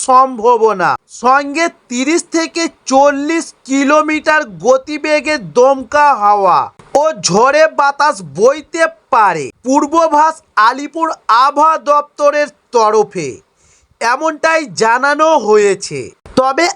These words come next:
আর দু তিন দিনের মধ্যেই বর্ষা ঢুকছে কলকাতা সহ দক্ষিণবঙ্গে।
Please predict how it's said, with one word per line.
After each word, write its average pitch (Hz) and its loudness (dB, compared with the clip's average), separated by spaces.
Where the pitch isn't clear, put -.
আর 302 0
দু 208 -6
তিন 320 2
দিনের 311 2
মধ্যেই 294 2
বর্ষা 262 2
ঢুকছে 294 -4
কলকাতা 233 0
সহ 277 2
দক্ষিণবঙ্গে। 208 -2